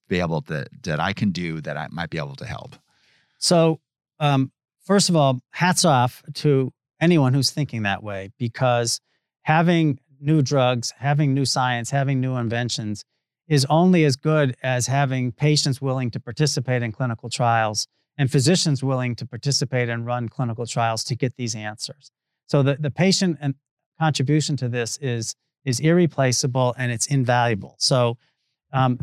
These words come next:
Speaker 2: at, at the highest level, um, for any disease that any patient might be or their family member might be suffering, they can go to clinicaltrials dot gov, which is a, a federal government website that lists all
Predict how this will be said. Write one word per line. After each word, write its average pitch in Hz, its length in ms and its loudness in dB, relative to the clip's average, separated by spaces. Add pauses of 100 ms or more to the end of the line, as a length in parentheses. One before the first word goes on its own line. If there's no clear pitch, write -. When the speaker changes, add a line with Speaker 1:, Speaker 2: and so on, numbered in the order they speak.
Speaker 2:
at, 135 200 -10
at 139 120 -8
the 147 80 2
highest 190 420 4
level, 123 420 -2 (360)
um, 131 320 2 (260)
for 131 320 2
any 214 240 4
disease 113 720 -2 (300)
that 120 260 0
any 185 220 6
patient 131 480 -2
might 120 200 -8
be 117 300 -6
or 123 160 -2
their 117 120 0
family 131 340 -2
member 120 280 -6
might 117 220 -8
be 117 80 -12
suffering, 113 560 -6 (380)
they 135 80 0
can 139 160 0
go 139 160 4
to 131 80 0
clinicaltrials 151 760 0
dot 127 300 -2
gov, 110 240 -2
which 127 220 -8
is 117 160 -8
a, 113 260 -4
a 113 200 -4
federal 147 360 0
government 127 480 -2 (300)
website 120 540 2
that 120 140 -10
lists 143 300 0
all 151 460 2